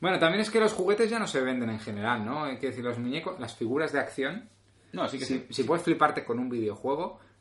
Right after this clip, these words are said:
Speaker 1: ¿para qué coño vas a fliparte con los muñecos? Si puedes
Speaker 2: Pero es que los muñecos nunca han sido para jugar. O sea, cuando nosotros éramos pequeños eran para jugar.
Speaker 1: Los muñecos siempre han sido para jugar.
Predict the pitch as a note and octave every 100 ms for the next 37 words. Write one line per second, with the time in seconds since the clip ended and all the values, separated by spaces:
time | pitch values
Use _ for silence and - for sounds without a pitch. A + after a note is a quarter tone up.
0 | _ F#2+ F#2+ - A#2+ D3+ E3 D3 C3 A#2
1 | A#2+ B2+ B2+ A#2+ A2 G2+ G#2 - D3 -
2 | - A2+ - - _ _ A2 G#2 C3 C3+
3 | C3 C3+ D3+ E3+ B2 A2 G#2+ - F#2 F2
4 | B2+ - - - C3 - A#2 A2 A2 A2+
5 | C3+ C3+ C#3 C#3 C#3+ D3 D3+ D#3+ E3+ C#3+
6 | - G#2 G2 C3+ B2+ B2 C#3 E3+ G3+ E3
7 | D#3+ D3 C#3 F3 F3+ D3+ - C3+ -